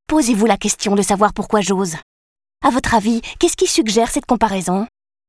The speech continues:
C'est totalement injuste.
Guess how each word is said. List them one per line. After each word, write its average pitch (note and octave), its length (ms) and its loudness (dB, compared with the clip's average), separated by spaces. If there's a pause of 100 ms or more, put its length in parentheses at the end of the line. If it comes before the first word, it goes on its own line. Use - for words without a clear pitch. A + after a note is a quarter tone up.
(680)
C'est - 220 -8
totalement E3 560 -2
injuste. - 640 -8